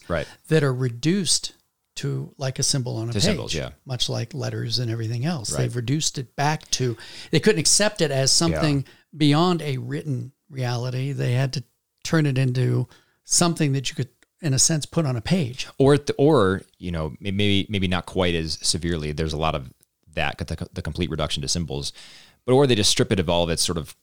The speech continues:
Speaker 1: corporeal realness, and they just wanna write it off as a spiritual reality, right?
Speaker 2: Right.
Speaker 1: So,
Speaker 2: Yeah.
Speaker 1: yeah.
Speaker 2: Uh, it's, yeah. And, and that's the thing that threw me. I mean, it was one of the things that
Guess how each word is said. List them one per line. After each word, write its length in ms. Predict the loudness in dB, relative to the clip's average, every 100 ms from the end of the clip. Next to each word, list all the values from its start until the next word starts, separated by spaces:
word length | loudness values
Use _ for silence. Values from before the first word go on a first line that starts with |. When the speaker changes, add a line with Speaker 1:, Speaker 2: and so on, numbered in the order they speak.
| -6
Speaker 1:
corporeal 840 | -2 0 0 0 0 0 -2 -4
realness, 580 | -10 -8 -4 -4 -4 -8
and 100 | -6
they 80 | -4
just 240 | -2 -4
wanna 240 | -4 -6 -4
write 180 | -4 -2
it 60 |
off 160 | -4 -6
as 80 | -4
a 80 |
spiritual 720 | -4 -4 -6 -8 -8 -8 -8 -8
reality, 520 | -8 -8 -8 -10 -12
right? 260 | -12 -12 -14 _ 0
Speaker 2:
Right. 240 | 0 0 -6 _ _ _
Speaker 1:
So, 200 | -12 0
Speaker 2:
Yeah. 160 | 0 0 -4
Speaker 1:
yeah. 140 | -2 -2
Speaker 2:
Uh, 80 | -2 -16 _
it's, 340 | 0 4 2 2 -10 _ _ -14
yeah. 100 | -12 -12 2
And, 140 | 4 6
and 220 | 6 8
that's 180 | 8 4
the 60 |
thing 220 | 4 6
that 120 | 4 0 _ _ _ _ -4
threw 260 | 4 6
me. 160 | 6 2
I 60 | 4
mean, 240 | 4 4
it 140 | 2 0
was 220 | 0 2
one 160 | 2
of 80 | 2
the 80 | 0
things 380 | -2 0 0 0
that 260 | -2 -2